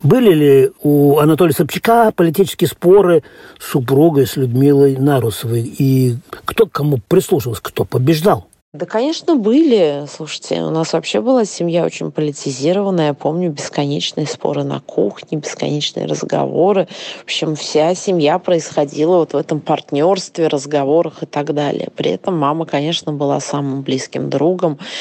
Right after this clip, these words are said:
Speaker 2: Мама героически с-, спасала папу в ситуации, когда на него открылась настоящая травля и охота. И, в общем, они были, конечно же, соратниками. Другое дело, и это я впитала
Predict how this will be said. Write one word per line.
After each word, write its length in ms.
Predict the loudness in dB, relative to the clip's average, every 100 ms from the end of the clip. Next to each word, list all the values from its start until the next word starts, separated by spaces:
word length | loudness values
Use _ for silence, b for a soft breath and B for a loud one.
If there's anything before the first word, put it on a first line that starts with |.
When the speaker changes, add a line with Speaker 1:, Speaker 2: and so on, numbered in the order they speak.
| B B
Speaker 2:
Мама 300 | -2 0 0
героически 800 | 0 0 2 0 -2 -10 -8 -6
с-, 480 | -6 -10 -14 -14 -12
спасала 640 | -6 -6 -4 -2 0 -2
папу 460 | -2 -2 -2 -4 -10
в 100 | -10
ситуации, 580 | -10 -4 -4 -4 -6 -10
когда 340 | -6 -4 -4
на 120 | -4
него 260 | -6 -6 -6
открылась 540 | -6 -8 -4 -4 -4
настоящая 640 | -8 -8 -4 -4 -4 -4 -4
травля 460 | -4 -4 -4 -6
и 180 | -6 -6
охота. 540 | -8 -4 -4 -4 -6 B B B B B
И, 100 | -4
в 60 | -4
общем, 320 | -4 -4 -4
они 200 | -2 -2
были, 260 | 0 -2 -2
конечно 520 | -4 -4 -4 -6 -6
же, 100 | -6
соратниками. 920 | -6 -4 -2 -2 -6 -16 -10 -8 -6
Другое 500 | -6 -6 0 2 2
дело, 340 | 0 0 0
и 140 | 0 -2
это 260 | -6 -4
я 240 | -4 -2 -4
впитала 800 | -8 -6 -6 -2 0 2 0